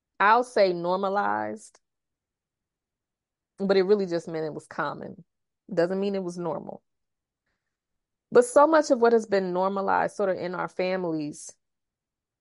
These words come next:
when we did not have the language of mental health was disregarded. So that lo-, that loud auntie you had that,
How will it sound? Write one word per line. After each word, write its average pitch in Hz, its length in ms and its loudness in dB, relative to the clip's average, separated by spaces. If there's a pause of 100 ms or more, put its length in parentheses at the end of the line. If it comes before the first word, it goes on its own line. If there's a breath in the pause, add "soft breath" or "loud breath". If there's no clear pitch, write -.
(140)
when 190 260 2
we 196 160 2
did 180 220 2
not 202 320 -2
have 202 420 0
the 175 80 -4
language 165 720 -6 (160)
of 160 160 0
mental 151 340 -4
health 156 460 -4 (2500)
was 190 280 2
disregarded. 175 960 2 (560)
So 175 160 -2
that 160 180 4
lo-, 170 360 2
that 175 200 2
loud 175 480 2
auntie 196 300 -6
you 190 180 -8
had 190 440 -2 (360)
that, 156 440 2